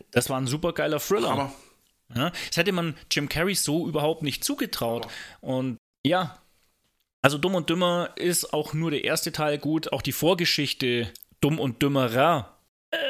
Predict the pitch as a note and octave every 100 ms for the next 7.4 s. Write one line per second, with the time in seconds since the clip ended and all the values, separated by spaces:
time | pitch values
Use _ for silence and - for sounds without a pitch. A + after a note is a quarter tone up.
0 | C#4 E3+ E3 E3+ E3+ C#3+ E3+ D#3+ D3+ D3
1 | C3+ B2+ C#3 C#3+ - C#3 C#3+ C#3 C#3+ C3+
2 | C3 B2+ D3+ F3+ F3 - - C#3+ C#3+ C#3
3 | - - C3 C3 A#2+ A#2 - - D3+ F3+
4 | D3 A#2+ - _ _ _ _ - - _
5 | _ D3+ D3+ D3+ D3+ C#3 C3+ C3 B2 A#2
6 | A#2 A2 - A2 C3 B2 A#2+ C3 - -
7 | B2 B2+ B2